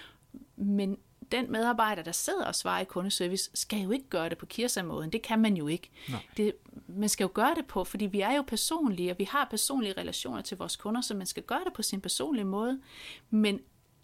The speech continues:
Speaker 1: der skal jo alligevel være, jamen, vi skal have det her serviceniveau, og du skal være høflig og alt de der ting, ikke? Det var virkelig svært, og, øh, det var svært for mig at give kundeservice fra mig. Det viste sig jo gå rigtig godt, fordi de,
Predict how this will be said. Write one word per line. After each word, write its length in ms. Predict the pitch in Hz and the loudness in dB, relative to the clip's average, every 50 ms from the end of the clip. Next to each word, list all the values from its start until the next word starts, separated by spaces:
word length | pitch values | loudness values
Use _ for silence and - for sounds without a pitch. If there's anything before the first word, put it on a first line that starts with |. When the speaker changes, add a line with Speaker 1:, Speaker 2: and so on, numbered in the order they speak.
| _ - | _ -4
Speaker 1:
der 60 | 220 | -2
skal 200 | - - - 196 | -2 0 2 2
jo 60 | 185 | 2
alligevel 400 | 190 214 277 294 254 226 208 185 | 4 6 4 4 4 4 2 2
være, 180 | 180 185 196 214 | 2 0 0 0
jamen, 200 | - - 185 180 | 0 -2 -2 -2
vi 60 | 175 | -2
skal 180 | - - 175 | -4 -4 -4
have 160 | - 233 294 320 | -2 -2 -2 -2
det 100 | 285 277 | -2 0
her 140 | 262 269 240 | 0 0 0
serviceniveau, 680 | - - 240 254 262 262 - - 214 202 208 208 214 214 | 0 0 0 0 0 0 -2 -2 -2 -2 -2 -2 -2 -2
og 140 | 208 202 - | -2 -4 -6
du 80 | - | -6
skal 220 | - - - 156 156 | -6 -4 -4 -4 -2
være 300 | 175 180 180 180 180 180 - _ _ _ _ - - - - - | -2 -2 -2 -2 -4 -6 -10 _ _ _ _ -20 -20 -20 -10 -6
høflig 280 | - 190 - - 190 185 | -4 -4 -2 0 0 -2
og 80 | 175 - | 0 0
alt 260 | - 196 233 233 - - | 0 0 0 0 0 -2
de 60 | 190 | -2
der 160 | 175 185 180 | -2 -2 -2
ting, 300 | - - - 208 202 180 | -2 0 0 0 0 -2
ikke? 180 | 185 - - - - - | -4 -8 -10 -6 -2 0
Det 120 | 262 254 | 0 2
var 80 | 247 208 | 0 0
virkelig 380 | 190 202 208 208 - - 170 | 0 0 0 0 -2 -6 -4
svært, 500 | - - - 202 196 175 151 147 147 - - | -4 -2 -2 -2 -2 -2 -4 -8 -10 -10 -8
og, 500 | 156 165 - - 170 170 170 - - - | -6 -6 -4 -4 -4 -4 -4 -4 -6 -6
øh, 140 | - - - - - - | -8 -8 -10 -10 -6 -4
det 60 | 220 | -4
var 60 | 220 | -2
svært 260 | - - 214 196 175 | -2 -2 -2 -4 -4
for 120 | - - 180 | -4 -6 -6
mig 80 | 175 175 | -6 -6
at 40 | |
give 120 | - 165 - | -8 -10 -8
kundeservice 580 | - - 170 175 175 - 165 160 - 165 - | -8 -6 -6 -4 -4 -4 -6 -6 -6 -8 -8
fra 140 | - - - | -8 -8 -6
mig. 120 | - - - - _ - - - - - - - - - _ - | -6 -8 -8 -12 _ -20 -20 -20 -18 -16 -16 -18 -18 -10 _ 0
Det 140 | 220 208 196 | 0 2 2
viste 160 | 220 202 - | 2 2 2
sig 80 | 226 | 2
jo 80 | - 180 175 | 0 2 4
gå 120 | 208 202 | 4 4
rigtig 300 | 196 202 214 - - 185 | 4 2 0 -2 -2 -4
godt, 200 | - 170 175 - | -2 -4 -6 -4
fordi 320 | - - 175 175 175 175 - - - | -6 -6 -4 -4 -4 -6 -8 -6 -2
de, 200 | 202 190 180 | -2 -2 -2